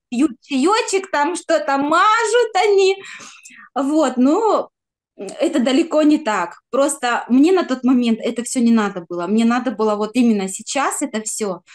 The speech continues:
И я вообще <laughs> безумно рада, благодарна компании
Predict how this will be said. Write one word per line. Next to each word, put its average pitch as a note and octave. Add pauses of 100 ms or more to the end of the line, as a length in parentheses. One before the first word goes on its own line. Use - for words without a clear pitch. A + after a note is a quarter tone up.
(280)
И A#3
я G#3
вообще A3
<laughs> A#3
безумно C#4
рада, B3+
благодарна A3
компании A#3